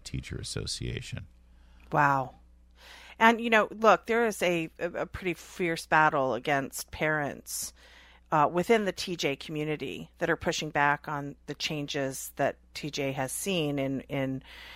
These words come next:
Speaker 2: um, in admitting students who don't necessarily meet the rigorous standards of T J. Um, there's also a collection of,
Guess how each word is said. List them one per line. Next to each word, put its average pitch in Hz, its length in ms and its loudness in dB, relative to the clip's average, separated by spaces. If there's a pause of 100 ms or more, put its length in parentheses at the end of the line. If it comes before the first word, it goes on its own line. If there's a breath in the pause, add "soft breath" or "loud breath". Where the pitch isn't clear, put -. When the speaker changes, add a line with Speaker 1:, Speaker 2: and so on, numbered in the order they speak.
(280 loud breath)
Speaker 2:
um, 120 500 0
in 160 160 -6
admitting 165 580 0
students 151 460 -6
who 160 100 -6
don't 151 220 0
necessarily 139 880 -4 (280 soft breath)
meet 175 360 0
the 139 80 -4
rigorous 139 360 -2
standards 156 540 0
of 123 140 -6
T 139 200 -8
J. 135 360 -4 (420 loud breath)
Um, 147 400 4
there's 165 260 4
also 165 260 4
a 156 40 2
collection 151 520 2
of, - 220 -8